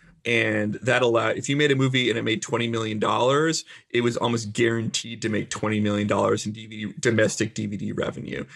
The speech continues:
So you could make movies that were mid-budget, that were aimed towards the domestic market, you know, and so that opened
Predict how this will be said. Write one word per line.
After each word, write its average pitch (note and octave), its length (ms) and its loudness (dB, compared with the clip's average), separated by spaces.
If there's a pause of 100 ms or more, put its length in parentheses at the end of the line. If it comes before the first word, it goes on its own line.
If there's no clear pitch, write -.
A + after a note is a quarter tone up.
(100)
So - 160 -6
you C3+ 80 -6
could C3 160 -2
make C#3 400 2
movies A#2 540 0
that A2 180 0
were A2+ 100 0
mid-budget, A2 960 0 (260)
that A2+ 180 2
were A2+ 200 4
aimed A#2 300 0
towards A2 320 0
the G#2+ 80 -2
domestic A2 500 -2
market, A#2+ 540 0 (420)
you A#2+ 140 -2
know, G#2+ 260 0
and A#2 180 -2
so A#2 580 4
that B2 300 4
opened A#2 360 0